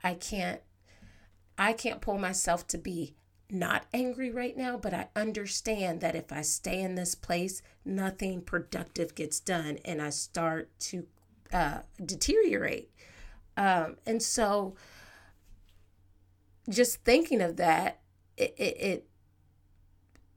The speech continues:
it makes me think of what is done cannot be undone.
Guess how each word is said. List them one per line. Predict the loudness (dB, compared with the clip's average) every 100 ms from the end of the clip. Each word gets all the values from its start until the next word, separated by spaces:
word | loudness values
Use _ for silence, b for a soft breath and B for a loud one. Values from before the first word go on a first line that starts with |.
| _ _
it | 4 4 4
makes | 2 2 2 0
me | 0
think | 2 0 2 0
of | 0 -2 -6 -18 b b b b
what | -4 4 6
is | 4 0
done | 2 4 4 2 0
cannot | 2 2 0 -2 -4
be | -6 -6 -6
undone. | -4 -2 -2 -2 -2 -2 -4 -6 -14